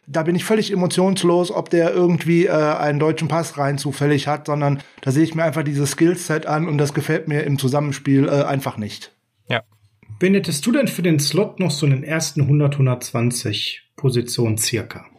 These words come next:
Speaker 2: So, für den Slot muss ich jetzt noch mal gucken hier. Also
Speaker 3: Also auch für den Slot, ne? Darf hier
Speaker 2: Ja.
Speaker 3: auch ein Schweizer Taschenmesser sein,
Speaker 2: Klar.
Speaker 3: aber halt kein, kein reiner Outside-Receiver.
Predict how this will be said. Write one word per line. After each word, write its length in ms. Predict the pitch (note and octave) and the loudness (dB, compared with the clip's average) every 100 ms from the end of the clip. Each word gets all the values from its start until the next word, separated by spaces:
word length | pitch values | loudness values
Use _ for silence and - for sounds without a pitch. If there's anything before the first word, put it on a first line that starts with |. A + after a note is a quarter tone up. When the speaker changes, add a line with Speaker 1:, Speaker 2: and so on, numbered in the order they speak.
| _ | _
Speaker 2:
So, 640 | - - A#2+ C#3 D3 C3+ A#2 | -12 -6 0 2 4 2 2
für 120 | C3 | 2
den 120 | B2+ | 0
Slot 320 | - B2+ A2+ | 0 -2 0
muss 120 | C3+ | 0
ich 40 | C3 | 0
jetzt 100 | C3 | 0
noch 60 | |
mal 100 | C3 | 0
gucken 760 | A#2 C3+ - C3+ B2 A#2+ A#2 A2+ | -2 -4 -4 0 2 2 2 4
hier. 400 | A2+ A2+ G#2+ G#2+ | 4 4 4 2
Also 220 | C3+ D3 | 2 2
Speaker 3:
Also 160 | D3+ E3+ | 2 2
auch 260 | D3+ D3+ C#3+ | 2 0 0
für 160 | E3+ | 2
den 160 | D3 C#3 | 4 4
Slot, 460 | - D3 C3 - | 4 0 0 -2
ne? 100 | C#3 | -2
Darf 240 | C#3+ C#3+ C3+ | 0 0 2
hier 120 | F3 | 2
Speaker 2:
Ja. 40 | |
Speaker 3:
auch 140 | A2+ - | 4 4
ein 100 | C#3 | 2
Schweizer 420 | - C#3 C#3+ B2 | 2 0 0 -2
Taschenmesser 600 | C#3+ C#3+ F#3+ F#3 F3+ F#3 | 0 -2 0 -2 0 0
sein, 360 | E3 E3+ F#3 F#3 | 0 0 0 -2
Speaker 2:
Klar. 200 | D#3 A2+ - | -4 -4 -2
Speaker 3:
aber 180 | B2+ C3+ | 0 0
halt 180 | C3+ | 0
kein, 340 | - D#3 D#3+ E3 - | -2 -2 -2 -6 -8
kein 240 | D3+ D3 | -4 -4
reiner 320 | C3 C3 G#2 | -4 -6 -6
Outside-Receiver. 880 | A2+ A2 A#2 G2+ - F#2+ G#2 F#2+ | -10 -10 -10 -12 -12 -14 -12 -10